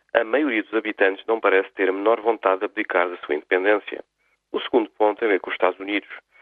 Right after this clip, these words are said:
A América continua a ser o país onde é menos difícil os imigrantes terem oportunidades e sucesso.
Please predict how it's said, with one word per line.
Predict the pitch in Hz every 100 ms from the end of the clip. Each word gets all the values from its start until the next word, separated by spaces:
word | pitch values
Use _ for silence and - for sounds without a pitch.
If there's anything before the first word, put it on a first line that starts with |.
| - - - _
A | -
América | 101 143 147 143
continua | 117 - 98
a | 92
ser | -
o | 101
país | - 92 104 104
onde | 92 90
é | 95
menos | 120 156
difícil | 127 120 - 107 - - - _
os | - 92
imigrantes | 110 98 98 95 -
terem | 104 95 110
oportunidades | - - 110 95 87 90
e | - -
sucesso. | 107 92 -